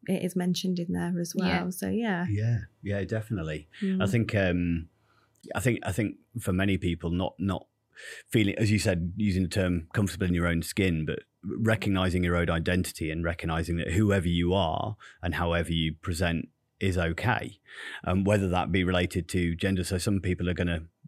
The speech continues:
Speaker 3: dr-, dramatically try and seek out, well, what is right for me? What does work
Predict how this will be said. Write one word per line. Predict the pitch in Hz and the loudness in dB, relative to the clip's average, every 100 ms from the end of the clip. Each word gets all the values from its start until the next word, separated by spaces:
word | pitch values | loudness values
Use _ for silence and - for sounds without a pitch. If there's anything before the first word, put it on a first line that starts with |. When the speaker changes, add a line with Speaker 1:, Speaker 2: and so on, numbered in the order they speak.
| 104 95 | -8 -6
Speaker 3:
dr-, | 98 - | -6 -8
dramatically | 110 120 113 120 107 | 0 2 2 2 0
try | 95 92 | 0 -2
and | 92 | -2
seek | - 95 - | 0 0 0
out, | 90 78 | 0 0
well, | 101 | 0
what | 101 - | 2 2
is | 117 98 | 2 2
right | 85 78 - | 0 -2 -4
for | - | -8
me? | 69 71 | -6 -4
What | 92 95 | -2 2
does | 110 90 | 2 2
work | 85 76 - - | -2 -4 -6 -12